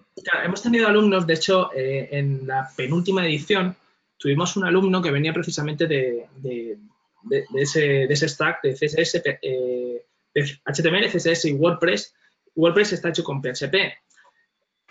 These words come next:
Eh, pero una cosa es saber WordPress y otra cosa es saber P H P. P H P es el lenguaje de programación. Si sabéis programar con P H P, pues entonces sí, sabéis programar. Lo único que tendréis que aprender, otro lenguaje de programa-,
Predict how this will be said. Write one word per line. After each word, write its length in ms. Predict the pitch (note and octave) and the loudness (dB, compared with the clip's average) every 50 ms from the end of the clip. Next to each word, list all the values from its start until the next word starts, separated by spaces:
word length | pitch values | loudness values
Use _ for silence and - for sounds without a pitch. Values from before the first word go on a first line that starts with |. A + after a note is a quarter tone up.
| - _ _ _ _ _ _ - | -20 _ _ _ _ _ _ -6
Eh, 720 | - F3 E3 E3 D#3+ D#3 D#3 D#3 D#3 D#3 D#3 D#3 D3+ C#3+ C#3 - - - | -2 2 2 4 4 4 4 4 4 4 2 2 0 -4 -8 -12 -12 -4
pero 160 | - E3 F3 | 2 4 4
una 140 | G3 A3+ A#3 | 6 4 4
cosa 160 | A#3 A#3 A#3+ | 0 -2 -4
es 60 | A#3 | -4
saber 200 | - G#3+ G3+ G3 | -2 0 0 2
WordPress 380 | F3+ F3 G3+ G#3 G3+ G#3+ - - | 4 4 4 4 2 0 -2 -2
y 20 | F3+ | -2
otra 100 | F3+ E3+ | -2 -2
cosa 140 | E3 D#3+ E3+ | -2 -2 -4
es 60 | E3 - | -4 -4
saber 220 | D3 C#3+ D3 C#3+ | -4 -4 -4 -4
P 80 | C#3 C#3+ | -4 -6
H 180 | C#3 C#3 - B2 | -6 -6 -6 -6
P. 120 | - B2 | -6 -2
P 100 | - D3+ | -2 -2
H 180 | - - A3 - | -2 -2 -2 -2
P 80 | G3+ | -2
es 120 | G3 F#3+ - | -2 -2 -4
el 40 | E3 | -6
lenguaje 320 | D3+ D3 D3 D3 - - | -6 -6 -8 -8 -8 -6
de 80 | D3+ C#3 | -6 -6
programación. 380 | C3+ B2+ C3 B2+ - - A#2+ | -6 -6 -8 -8 -10 -10 -10
Si 100 | - C3+ | -8 -8
sabéis 300 | C3 - B2+ B2 E3 - | -8 -6 -4 -4 -4 -2
programar 360 | - F#3 F#3 F3+ F3 F3+ F#3 F3 | 0 0 2 2 2 2 0 0
con 140 | - D#3+ D3 | -2 -4 -4
P 100 | C#3+ C#3+ | -4 -2
H 160 | C#3+ - D#3+ | -4 -2 -2
P, 260 | F3+ G3+ B3 - - _ _ _ _ _ _ _ _ _ _ | -2 -2 -2 -4 -8 _ _ _ _ _ _ _ _ _ _
pues 180 | - C#3 C#3 | -4 -4 -4
entonces 320 | C3 - C3 C3+ F3+ F3 - | -4 -4 -4 -2 -2 -2 -2
sí, 240 | - F3 F#3 - - | -2 -4 -4 -4 -8
sabéis 240 | - A2 A2+ A#2 | -12 -10 -12 -10
programar. 520 | - - C3+ C3 C3 D3 D#3 D3+ C#3+ - - _ _ - - - | -8 -6 -6 -4 -2 -2 -2 -2 -4 -6 -12 _ _ -20 -16 -14
Lo 80 | C#3 B2+ | -12 -10
único 200 | C#3 C3+ C#3+ D3 | -4 -2 -2 0
que 60 | C#3+ | 0
tendréis 240 | C#3 C#3+ D3 D3 - | 0 0 -2 -2 -2
que 60 | D3+ | -4
aprender, 360 | C#3+ D3+ D3+ D#3 F#3 G3+ - - | -4 -2 0 0 0 0 0 -4
otro 200 | D#3 C3+ C#3+ C3+ | -4 -2 -2 -2
lenguaje 300 | C#3+ C#3 C#3 C3+ C#3 C#3 | 0 -2 -2 -4 -4 -6
de 60 | C#3 | -8
programa-, 300 | - B2+ B2+ B2+ B2+ - | -8 -10 -10 -10 -12 -12